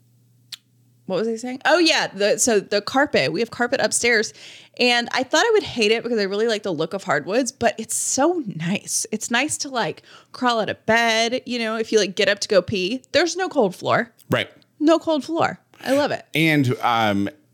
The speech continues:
Speaker 2: Ellie is of the age where her, uh, sometimes she just gets moving too fast and just falls for no reason. Whack.
Speaker 1: Yeah.
Speaker 2: And it's, it's more fun for her to happen on carpet than it is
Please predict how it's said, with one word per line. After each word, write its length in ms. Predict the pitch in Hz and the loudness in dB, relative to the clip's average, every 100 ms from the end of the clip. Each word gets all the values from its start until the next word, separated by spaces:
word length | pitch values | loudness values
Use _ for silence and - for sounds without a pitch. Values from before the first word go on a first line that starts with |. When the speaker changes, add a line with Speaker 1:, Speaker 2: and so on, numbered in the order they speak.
| _ - | _ -4
Speaker 2:
Ellie 240 | 139 147 135 | 2 4 4
is 140 | 110 | 2
of 100 | 104 | 0
the 160 | 110 104 | 2 2
age 300 | 104 98 107 | 0 -2 2
where 500 | 101 98 95 98 95 - | 4 4 2 0 -4 0
her, 540 | 107 98 92 90 - _ - - _ - | 2 4 2 0 -4 _ -20 -20 _ -6
uh, 440 | 80 85 78 82 - _ _ _ _ _ _ | -2 0 -2 -4 -10 _ _ _ _ _ _
sometimes 420 | - 135 117 101 - | 0 2 2 0 -2
she 100 | 107 | -4
just 160 | 101 | -4
gets 160 | 101 90 | -4 -4
moving 260 | 101 101 | -2 -2
too 160 | 98 107 | -4 -2
fast 440 | 104 107 113 117 - | 0 2 0 -2 -6
and 120 | 87 | -4
just 340 | 87 82 - - - - _ | -4 -4 -8 -14 -20 -20 _
falls 360 | - - 87 87 | -6 0 0 0
for 140 | 98 | -4
no 140 | 90 85 | -4 -4
reason. 420 | 85 85 101 101 | -6 -6 -8 -8
Whack. 540 | 82 82 90 - - - _ _ _ - | -4 0 0 0 -6 -16 _ _ _ -6
Speaker 1:
Yeah. 160 | - 98 | -2 0
Speaker 2:
And 140 | 82 - - | -2 -4 -4
it's, 200 | 92 - 117 120 - | -4 -4 -10 -14 -6
it's 260 | 110 113 - | -4 -2 0
more 240 | 131 127 | 4 4
fun 300 | 110 113 107 | 2 0 -2
for 180 | 98 101 | -2 0
her 300 | 95 98 104 - - - | 2 0 -2 -6 -18 -4
to 100 | - | 0
happen 480 | 101 95 87 85 87 - | 0 0 -2 -2 -4 -2
on 420 | 90 82 80 85 - _ _ _ _ _ _ | -2 -2 -4 -10 -16 _ _ _ _ _ _
carpet 420 | - 101 87 - | 0 0 -2 -6
than 140 | 87 78 | -4 -4
it 100 | 73 | -4
is 360 | 80 82 - | -6 -8 -12